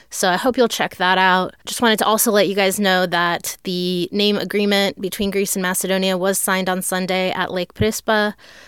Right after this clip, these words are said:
There's still some work that needs to be done on both sides to fully ratify the agreement. Um, but so far, it looks like everything is pretty much smooth sailing, except that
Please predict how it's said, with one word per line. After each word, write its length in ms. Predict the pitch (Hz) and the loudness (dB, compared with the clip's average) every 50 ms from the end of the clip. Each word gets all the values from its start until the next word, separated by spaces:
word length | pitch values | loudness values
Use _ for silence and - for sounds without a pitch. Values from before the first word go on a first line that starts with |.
| - _ _ | -20 _ _
There's 140 | - 196 196 | -4 -2 -2
still 200 | - - 233 202 | 0 0 0 0
some 200 | - - 202 185 | 0 0 -2 0
work 280 | 180 185 190 - - - | 0 0 -2 -4 -4 -2
that 180 | 202 190 175 - | 0 0 0 0
needs 220 | 185 185 180 - | -2 -4 -4 -4
to 60 | - | -4
be 80 | 185 180 | -4 -2
done 240 | 175 190 185 185 180 | 0 0 0 0 0
on 140 | 180 180 170 | -2 -2 -2
both 260 | 180 175 180 175 - | -2 -2 -2 -2 -2
sides 440 | - 180 170 175 180 180 175 - - | -2 -2 0 0 0 -2 -2 -4 -4
to 120 | - 170 | -4 -6
fully 300 | 165 - 196 185 185 180 | -4 -2 -2 0 0 0
ratify 500 | 165 160 165 170 175 - - 180 180 180 | 0 0 -2 -2 -4 -4 -4 -4 -2 -2
the 120 | 170 170 165 | -2 -4 -6
agreement. 560 | 156 - 170 175 190 196 208 208 214 - - _ - - - - - - - _ _ _ _ - 175 | -6 -6 -6 -4 -2 0 0 0 0 -2 -6 _ -20 -20 -20 -20 -20 -20 -20 _ _ _ _ -6 -4
Um, 560 | 170 165 165 165 165 160 160 156 - - - _ _ _ - | -4 -2 -2 -2 -4 -4 -4 -6 -8 -10 -12 _ _ _ -6
but 200 | 208 180 - - | -4 -2 -2 0
so 240 | - - 233 240 233 | 2 4 4 4 4
far, 340 | - 240 220 214 220 220 | 4 4 6 6 6 6
it 80 | 196 180 | 4 4
looks 300 | 170 180 190 185 - - | 2 2 0 -2 -2 0
like 260 | 190 180 175 175 - - | 0 0 0 -2 -2 -2
everything 600 | 185 190 185 190 185 190 180 - - 196 180 180 | -2 -2 -2 -4 -6 -6 -6 -4 -2 -2 0 0
is 100 | 175 - | -2 -4
pretty 280 | - - - 240 254 247 | -4 -4 -2 2 2 4
much 260 | 240 226 214 - - | 4 4 2 2 -2
smooth 320 | - - 220 214 202 196 | -2 0 2 2 2 2
sailing, 640 | - - 214 202 202 196 196 196 190 190 190 196 202 - | 0 2 2 4 4 4 2 2 2 0 -2 -4 -6 -8
except 400 | - 196 - - - 180 180 - | -10 -12 -10 -8 -6 -6 -6 -4
that 320 | - 196 185 185 - - | -2 -2 0 0 -2 -2